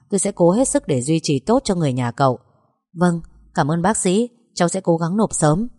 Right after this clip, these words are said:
Nghe đến đây, tự nhiên lòng tôi nặng trĩu, không muốn tiếp tục ở lại nữa, đành xoay lưng về, quay về đường cũ. Một lát sau, Nguyên quay lại,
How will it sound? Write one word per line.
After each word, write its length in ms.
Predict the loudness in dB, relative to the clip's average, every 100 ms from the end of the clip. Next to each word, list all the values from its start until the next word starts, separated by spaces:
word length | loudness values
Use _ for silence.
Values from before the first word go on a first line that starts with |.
| _ _ _ _ _ _ _ _
Nghe 180 | -2 0
đến 200 | 0 0
đây, 260 | 0 -2 -6 _ _ _
tự 120 | -2 0
nhiên 180 | 0
lòng 260 | 0 -2 -2
tôi 140 | -2 -2
nặng 240 | -2 -4
trĩu, 320 | -4 -4 -4 -8 -14 _ _
không 180 | -4 -2
muốn 140 | 0 0
tiếp 140 | 0
tục 120 | 2 0
ở 200 | -2 -2
lại 220 | -2 -2
nữa, 300 | -2 -2 -4 -12 _ _
đành 220 | -4 -2 -2
xoay 180 | -2
lưng 240 | -2 -2 -2 0
về, 280 | 0 0 -4 -16 _
quay 180 | -2 0
về 180 | 2 0
đường 260 | 2 0 0
cũ. 320 | 0 2 -2 -6 _ _ _ _ _ -4
Một 100 | -2
lát 180 | 0 -2
sau, 360 | 0 0 -2 -6 -4
Nguyên 180 | -2
quay 180 | 0 -2
lại, 280 | -2 -2